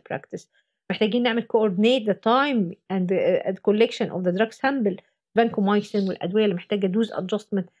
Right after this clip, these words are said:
محتاجين إن إحنا نتعلم الرينال وهيباتيك ادجستمنت ونوصلها للناس. الدكتور هيحترم الصيدلي لما يلاقي الصيدلي عنده معلومة وعنده الكونفيدنشياليتي. فحتى وأنا، أنا مارست في السعودية ومارست في كل حتة بصراحة، وشفت الصيدلة في كذا مكان،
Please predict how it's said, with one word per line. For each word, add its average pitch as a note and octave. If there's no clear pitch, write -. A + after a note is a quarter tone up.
محتاجين G3
إن G#3
إحنا G3
نتعلم F#3+
الرينال F#3+
وهيباتيك F#3
ادجستمنت F#3
ونوصلها G#3+
للناس. F#3+
الدكتور G#3
هيحترم A#3
الصيدلي A3+
لما F#3+
يلاقي F#3
الصيدلي G3
عنده A3
معلومة B3+
وعنده C4+
الكونفيدنشياليتي. F#3
فحتى D#4
وأنا، G#3+
أنا A#3
مارست B3+
في G#3
السعودية F3+
ومارست G#3
في -
كل A3+
حتة G#3+
بصراحة، G3+
وشفت F4+
الصيدلة G#3
في G#3
كذا F#3+
مكان، F#3